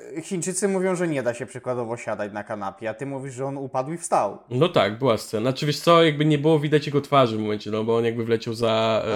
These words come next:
Speaker 1: A.
Speaker 2: zleciał za blat, co nie?
Speaker 1: No
Speaker 2: Ale
Speaker 1: tak,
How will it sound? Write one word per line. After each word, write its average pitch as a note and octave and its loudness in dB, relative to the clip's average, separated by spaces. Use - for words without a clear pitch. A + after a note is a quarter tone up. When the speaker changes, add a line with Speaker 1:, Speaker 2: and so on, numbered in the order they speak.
Speaker 1:
A. C#3 -2
Speaker 2:
zleciał A2 0
za G#2+ 0
blat, G2+ -4
co F#2 -14
nie? F#2 -10
Speaker 1:
No A#2+ -10
Speaker 2:
Ale A2+ 4
Speaker 1:
tak, A#2 2